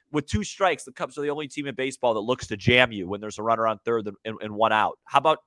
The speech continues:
why would you put the ball in play? Just get a strikeout if you can. Um, two pickoffs today,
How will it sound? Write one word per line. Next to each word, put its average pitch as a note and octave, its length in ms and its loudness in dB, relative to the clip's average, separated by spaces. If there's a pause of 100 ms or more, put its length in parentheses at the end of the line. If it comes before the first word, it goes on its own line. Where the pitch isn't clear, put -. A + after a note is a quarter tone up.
(220)
why B2 220 2
would D3+ 180 -8
you C3 60 -14
put - 180 -6
the A2 60 -20
ball C#3 180 4
in A#2 60 0
play? D3 220 0
Just A2+ 200 -10
get C#3 120 -2
a B2 40 -6
strikeout G#2+ 600 0
if - 100 -14
you E2+ 80 -20
can. F2 260 -8 (720)
Um, A#2 480 2 (920)
two F3+ 180 0
pickoffs D3+ 680 6
today, C3+ 760 6